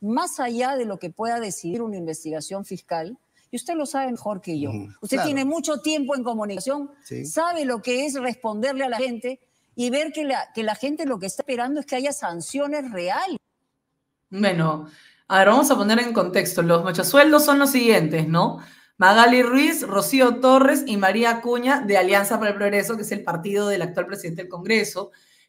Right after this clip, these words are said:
Speaker 3: Heidi Juárez de Podemos Perú, María Cordero, que era de Fuerza Popular, José Arriola y Jorge Flores Ancachi de Acción Popular,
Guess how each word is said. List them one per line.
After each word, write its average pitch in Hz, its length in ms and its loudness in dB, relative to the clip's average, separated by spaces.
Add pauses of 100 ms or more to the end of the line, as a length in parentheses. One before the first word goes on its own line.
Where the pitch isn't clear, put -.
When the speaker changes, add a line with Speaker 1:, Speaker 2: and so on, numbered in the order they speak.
Speaker 3:
Heidi 214 300 -2
Juárez 247 340 4
de 208 80 2
Podemos 185 500 -6
Perú, 262 360 0
María 190 320 0
Cordero, 214 440 0
que 214 80 -6
era 190 200 0
de 180 200 -2
Fuerza 185 240 -8
Popular, 196 600 -4
José 196 260 -6
Arriola 208 340 0
y 202 60 -4
Jorge 202 280 -8
Flores 202 260 -4
Ancachi 190 400 -6
de 170 80 -4
Acción 185 260 -10
Popular, 214 480 -2